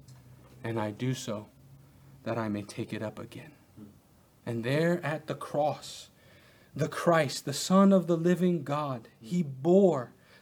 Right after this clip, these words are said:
the righteous wrath of God, satisfying justice. And there on the cross,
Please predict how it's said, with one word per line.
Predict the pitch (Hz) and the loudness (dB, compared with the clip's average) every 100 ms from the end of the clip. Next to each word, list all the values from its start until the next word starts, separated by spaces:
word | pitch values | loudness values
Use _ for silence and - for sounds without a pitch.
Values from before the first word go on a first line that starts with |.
| - | 0
the | 165 | 0
righteous | 147 151 165 175 - 170 - - | 2 2 2 0 -2 -2 -6 -2
wrath | 139 147 147 - | 0 2 0 -2
of | 143 - | -4 -2
God, | 143 143 147 147 - - | 0 0 0 -6 -14 -20
satisfying | - - 139 143 139 - 135 139 139 | -8 0 2 2 0 0 2 4 2
justice. | 123 139 - - - - - _ _ _ _ _ | 0 -2 -4 -14 -16 -20 -20 _ _ _ _ _
And | 175 175 156 | 2 2 4
there | 185 220 220 226 170 | 4 4 4 2 4
on | 202 | 6
the | 202 | 6
cross, | 202 - 208 214 208 - | 4 8 10 12 8 2